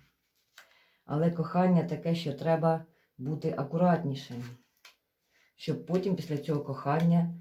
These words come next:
не було тяжко. Ви можете прив'язатися до цієї людини. Можливо, у левів зародилися нові стосунки, з'явилися нові зв'язки з другою половинкою, е, і є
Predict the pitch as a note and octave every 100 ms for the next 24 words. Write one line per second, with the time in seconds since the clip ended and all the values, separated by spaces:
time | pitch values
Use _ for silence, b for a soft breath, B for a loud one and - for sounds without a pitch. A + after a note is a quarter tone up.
0 | B B C#3 C#3 D3+ D#3 - F3 D3+ -
1 | - A#2 B2+ C#3+ C#3+ - C3+ C3+ C3 B2+
2 | D#3 E3+ - B2 B2+ - C3+ C3+ B2+ B2+
3 | B2+ A#2+ - E3 - - _ _ _ _
4 | _ _ - _ _ B B B B B
5 | E3+ E3 G3 G#3+ C#3+ D3 D#3 D3+ C3+ C3+
6 | C#3 C#3+ C3+ C3+ C3+ C#3 C3 B2+ C#3 C3+
7 | F3 F3+ E3 D#3 B B B B2+ D3+ F#3
8 | D#3 C#3 C#3 C3+ C3 C3+ C#3 - E3 F#3
9 | F#3 B B B C#3 C#3 E3+ E3 D#3 D#3
10 | D#3 D#3 D#3 D3+ D3 D3 b b b -
11 | C#3 C3+ - - D#3 D3+ D3 D3 C#3+ C#3
12 | C3+ - - _ _ - B2 B2+ D3+